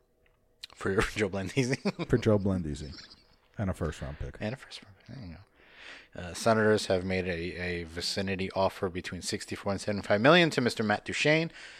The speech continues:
Speaker 1: If I were Matt Duchene and his agent, I would say, "Thank you very much. We'll wait till Jul-, July first, see what else we get, then
Speaker 2: Uh,
Speaker 1: we'll come
Speaker 2: he's
Speaker 1: back around."
Speaker 2: Gonzo. Gone.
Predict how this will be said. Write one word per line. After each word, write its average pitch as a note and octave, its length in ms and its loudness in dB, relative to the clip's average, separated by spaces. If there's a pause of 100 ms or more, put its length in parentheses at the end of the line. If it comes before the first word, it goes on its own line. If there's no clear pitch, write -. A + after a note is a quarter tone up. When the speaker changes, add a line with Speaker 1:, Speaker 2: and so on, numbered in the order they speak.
(220)
Speaker 1:
If - 80 -12
I G2+ 60 2
were G2+ 100 2
Matt G2 220 -2
Duchene A#2+ 340 4
and A2 120 2
his A2+ 120 4
agent, F3+ 300 10
I B2 60 6
would A#2+ 100 6
say, A#2 240 6
"Thank G#2 260 -4
you G#2+ 60 -4
very G#2 160 4
much. C#3+ 340 0
We'll F2+ 160 -2
wait G2+ 180 0
till F2+ 140 -12
Jul-, F#2 420 0
July F2+ 260 0
first, F3 340 6
see A#2+ 120 2
what A#2 120 8
else D3+ 160 8
we - 80 6
get, D3+ 240 8
then B2 140 8
Speaker 2:
Uh, B2 40 6
Speaker 1:
we'll A#2 220 8
come B2+ 180 4
Speaker 2:
he's G#2+ 40 6
Speaker 1:
back G#2 160 10
around." E2+ 280 -2
Speaker 2:
Gonzo. A2+ 760 4 (1120)
Gone. A#2+ 460 8